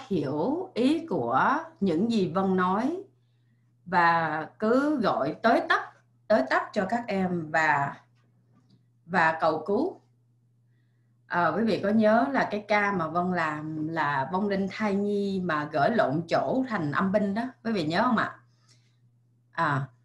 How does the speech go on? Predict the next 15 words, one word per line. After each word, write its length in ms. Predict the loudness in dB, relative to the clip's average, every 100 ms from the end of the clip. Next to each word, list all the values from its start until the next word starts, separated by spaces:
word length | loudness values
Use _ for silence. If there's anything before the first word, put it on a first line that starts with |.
| _ _ _ _ _ -4
và 260 | 0 2 2
khi 140 | 0
cái 120 | 0 4
ca 180 | 4 6
đó 120 | 2
xong 280 | 0 0 2
rồi 220 | 2 2
thì 260 | 0 -2 0
các 160 | 0 2
em, 640 | 2 4 2 0 -2 -4
à, 520 | -4 -2 0 2 0 0 -2
nhận 260 | -2 -4 -2
rất 200 | -2 -2
là 80 | -2
nhiều 300 | -2 -2